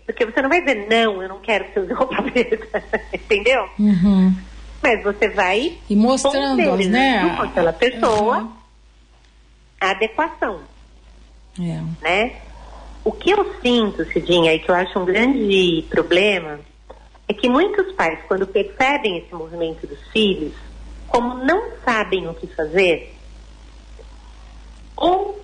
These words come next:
Speaker 1: entram num embate, num atrito muito grande com o adolescente, ou deixam rolar solto.
Speaker 2: Aí
Speaker 1: Né?
Speaker 2: que tá.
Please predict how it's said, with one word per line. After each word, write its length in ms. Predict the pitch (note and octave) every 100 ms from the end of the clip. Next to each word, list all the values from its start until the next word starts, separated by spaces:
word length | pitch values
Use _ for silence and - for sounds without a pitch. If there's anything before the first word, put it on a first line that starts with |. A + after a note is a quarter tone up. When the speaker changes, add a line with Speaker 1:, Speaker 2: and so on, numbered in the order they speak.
| -
Speaker 1:
entram 640 | A#3 A3+ - G3+ F3 E3 -
num 200 | G3+ B3
embate, 640 | B3+ G#3+ F3+ D#3+ E3 E3+ G3+
num 140 | F#3
atrito 420 | F3+ F#3 F#3+ -
muito 300 | G3 D#4 F4+
grande 440 | B3+ F#3+ E3 F3 F#3+ E4+ - - - - - - -
com 60 | E3+
o 20 |
adolescente, 840 | D#3+ D#3 F3 G#3 F3+ G#3 G#3+ D4 - - - - - - -
ou 200 | - B3
deixam 380 | B3+ B3+ B3+ B3
rolar 360 | B3 B3 A#3+ -
solto. 260 | F#3+ D3+ - - - - - - - - - - - - - - - - -
Speaker 2:
Aí 200 | G3 F#3+
Speaker 1:
Né? 180 | G3+ A#3+
Speaker 2:
que 80 | A#3
tá. 340 | - E3+ E3+